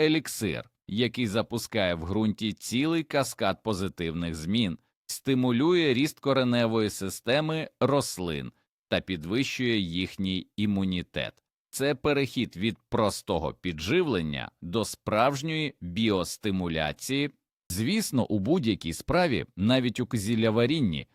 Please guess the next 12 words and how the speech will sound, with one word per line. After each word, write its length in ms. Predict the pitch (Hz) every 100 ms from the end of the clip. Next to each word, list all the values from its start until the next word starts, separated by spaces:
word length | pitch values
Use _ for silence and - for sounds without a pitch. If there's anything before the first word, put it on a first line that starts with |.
| _ -
можна 580 | 95 110 185 180 220 214
наробити 640 | 196 147 90 90 85 92
помилок. 640 | - 92 90 82 58 - - _ -
Давайте 640 | 82 104 95 131 170 190
розберемо 560 | 185 135 104 123 147 143
найчастіші 800 | 135 127 - 139 - 120 - 85
з 120 | 80
них, 200 | 139 170
щоб 320 | - 120 90
ви 140 | 80 95
їх 280 | 85 87 98
уникли. 540 | 98 85 65 62